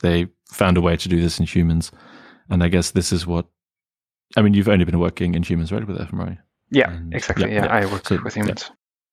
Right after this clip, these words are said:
Speaker 1: And I guess that's kind of what we'll be talking about. I don't want to, uh, I, I, we'll get to the abstract stuff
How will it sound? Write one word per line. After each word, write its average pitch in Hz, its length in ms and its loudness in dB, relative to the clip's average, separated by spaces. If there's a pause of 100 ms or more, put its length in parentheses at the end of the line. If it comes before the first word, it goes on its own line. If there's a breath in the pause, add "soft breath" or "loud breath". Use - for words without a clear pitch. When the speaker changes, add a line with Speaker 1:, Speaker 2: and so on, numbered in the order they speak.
(280)
Speaker 1:
And 85 180 2
I 82 60 2
guess 85 180 0
that's 85 280 -2
kind 85 200 -4
of 82 120 -6
what - 100 -6
we'll 90 100 -8
be 85 120 -6
talking 85 400 -8
about. 82 400 -8 (960 loud breath)
I 190 60 2
don't 123 260 2
want 120 180 2 (120)
to, 95 500 2 (640)
uh, 55 440 -4 (200)
I, - 60 -2
I, - 20 0
we'll 107 220 4
get 120 200 0
to - 100 -6
the 107 120 2
abstract - 480 -2
stuff - 600 -8